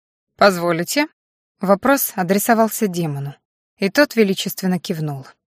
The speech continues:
Быстро пробежав глазами по написанному, господин Морган хмыкнул и, щёлкнув пальцами, избавился от письма. На пол опустились лишь хлопья пепла. «Оплатишь чистку ковра», — приказал демон, ничем не выдавая своего любопытства,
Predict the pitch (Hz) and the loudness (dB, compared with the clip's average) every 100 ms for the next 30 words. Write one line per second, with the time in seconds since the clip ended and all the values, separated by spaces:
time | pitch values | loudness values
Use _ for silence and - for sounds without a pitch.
0 | _ _ - 208 220 214 202 202 185 202 | _ _ -2 0 2 0 2 0 2 4
1 | 202 180 185 185 208 185 180 170 170 - | 4 4 2 4 2 2 0 -2 0 -4
2 | - 185 160 151 147 160 220 202 226 214 | -2 -2 -2 -4 -4 -2 0 4 4 6
3 | 220 196 202 190 240 254 - 160 147 - | 4 2 0 0 2 0 0 -8 -10 -14
4 | _ 202 202 240 208 202 180 - 233 247 | _ -2 0 2 2 0 -4 -2 2 2
5 | - 233 214 196 175 170 160 156 - 165 | 2 2 4 2 2 2 2 -4 -6 -8
6 | - 160 160 143 - _ _ _ _ _ | -8 -8 -8 -12 -14 _ _ _ _ _
7 | _ 208 226 247 170 156 180 226 - 262 | _ 4 4 4 2 2 0 -2 -2 0
8 | 226 202 190 202 202 - 190 180 175 - | 0 0 -2 -2 -2 -2 -2 -2 -6 -6
9 | 160 143 143 135 - _ _ _ - 233 | -8 -8 -12 -16 -20 _ _ _ 0 2
10 | 240 294 285 214 185 - - 190 170 - | 2 4 4 4 -2 -4 -4 -2 -4 -4
11 | 185 165 180 160 151 143 _ _ _ - | -4 2 4 4 0 0 _ _ _ -8
12 | 190 190 170 175 165 202 214 170 165 180 | 0 0 2 0 0 2 2 2 -2 -4
13 | - 226 202 180 170 185 214 196 - 180 | 0 2 2 2 0 2 2 0 -2 -4
14 | 175 175 165 175 147 - - 147 | -2 -2 -2 -4 -8 -12 -10 -10